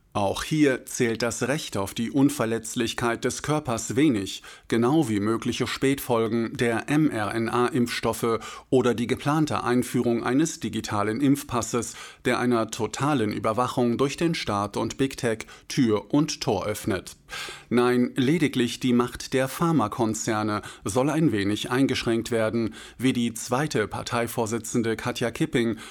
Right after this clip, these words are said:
bei ihrem Abschied resümierte. Kipping forderte, Zitat: „Wir sollten nicht die mehr glauben, dass es ohne den tollen Markt keinen Impfstoff gegen Corona gäbe. Seit Monaten weigern sich Länder wie Deutschland, die U S A und Großbritannien,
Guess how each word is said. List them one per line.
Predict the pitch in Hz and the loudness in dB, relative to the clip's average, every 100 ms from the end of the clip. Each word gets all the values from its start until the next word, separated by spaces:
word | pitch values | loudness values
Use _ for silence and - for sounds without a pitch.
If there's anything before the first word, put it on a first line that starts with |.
| - | -6
bei | 120 | -2
ihrem | 127 139 160 - | 0 2 0 0
Abschied | 127 - - 110 104 - | -4 -4 -4 -4 -4 -4
resümierte. | 110 123 156 131 104 107 - - - - - | -2 2 4 4 2 -6 -10 -16 -20 -18 -4
Kipping | 160 165 170 165 | -2 2 0 0
forderte, | - 98 101 101 107 101 - _ | 0 2 2 0 -2 -2 -6 _
Zitat: | - - 98 127 123 - - - _ _ _ - | -10 -6 -4 -2 -2 -4 -12 -20 _ _ _ -6
„Wir | 104 123 117 | 2 4 4
sollten | 113 120 123 127 123 | 2 2 4 4 6
nicht | 160 - - - | 4 0 -10 -4
die | 110 | -2
mehr | 104 117 143 147 | 2 2 2 0
glauben, | 110 107 107 113 107 - | 2 2 4 2 0 -2
dass | 113 117 131 | -2 0 0
es | 123 - | -2 2
ohne | 147 151 98 | 4 4 4
den | 101 101 | 0 0
tollen | - 131 120 117 | 0 0 2 2
Markt | 113 110 - - | 0 -2 -6 -4
keinen | 151 151 107 | 0 0 0
Impfstoff | 107 139 147 - 104 104 - | 2 2 0 0 0 -2 -2
gegen | 110 110 117 | 0 2 0
Corona | 139 165 110 104 117 | 0 2 2 2 0
gäbe. | 120 127 107 95 - - - - | 0 -2 0 -4 -6 -16 -16 -6
Seit | 107 113 113 | 0 0 2
Monaten | 123 131 165 110 104 117 107 98 - | 4 6 6 4 0 0 0 -2 -10
weigern | 104 117 143 151 156 | -4 0 0 2 2
sich | 147 156 | 2 0
Länder | 117 110 107 110 | 0 0 2 0
wie | 101 104 | 0 0
Deutschland, | 113 117 - 113 113 117 - | 2 2 2 2 2 -2 -4
die | 101 | -4
U | 107 | -2
S | 107 | 0
A | 113 113 | 0 0
und | 113 - | -2 -2
Großbritannien, | 110 123 - 117 139 147 135 117 | -2 0 0 -2 2 4 6 4